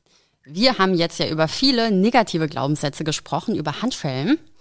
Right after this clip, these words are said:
Was ist denn dein positiver Glaubenssatz? Was willst du den Frauen, die uns hier zuhören, zum Thema Do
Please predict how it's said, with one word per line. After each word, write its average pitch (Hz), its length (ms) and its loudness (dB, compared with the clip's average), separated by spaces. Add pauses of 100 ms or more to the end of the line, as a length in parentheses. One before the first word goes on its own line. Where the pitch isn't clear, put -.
(280)
Was 185 220 -4
ist - 340 -4
denn 226 420 2 (400)
dein 180 500 2 (220)
positiver 170 480 -4
Glaubenssatz? 139 640 -4
Was 196 300 0
willst 208 320 -2
du 262 200 6
den 214 160 2
Frauen, 202 440 2
die 196 80 -2
uns 180 140 -2
hier 175 140 -6
zuhören, 196 640 -2
zum 190 200 -4
Thema 190 360 -2
Do - 180 -4